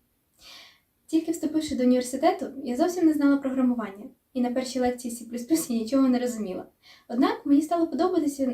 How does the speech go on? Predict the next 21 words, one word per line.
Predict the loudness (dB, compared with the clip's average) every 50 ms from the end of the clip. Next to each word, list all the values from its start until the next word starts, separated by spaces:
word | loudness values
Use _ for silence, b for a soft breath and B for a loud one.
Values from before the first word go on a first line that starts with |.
| -4 -8
вивчати | -10 -8 -4 -4 -4 -4 -4
програмування | -6 -6 -6 -6 -6 -6 -6 -2 -2 0 0 0 0
та | -2 -2
писати | -6 -10 -8 -6 -6 -4 -4
власний | -2 -2 -2 -2 -2 -2 -2
код. | -2 -6 -6 -8 -12 _ _ b b b b b b
Це | -4 -2 -2
прекрасне | -2 -2 -2 0 -2 -2 0 -2 -2
відчуття | -4 -4 -8 -10 -10 -6 -6 -6 -6
свого | -6 -8 -10 -10 -8
контролю | -8 -8 -4 -2 -2 0 0 -2
над | -4 -4 -6
машиною | -8 -6 0 4 6 8 8 6
було | 6 2 -4 -4
заворожуючим, | -4 -4 -6 -4 0 4 4 4 4 2 -2 -6 -10 -14 -16 -18 B B B B B B B B -6
і | -4 -2 0 0 0 0 0
хоча | -2 0 0 -2
я | -2 -2 -2 -4
тільки | -6 -8 -12 -10 -8 -6
могла | -6 -4 -2 -2
написати | -4 -4 -6 -6 -4 -4 -4 -4 -4 -4 -4 -4 -4 -4 -4 -6 -6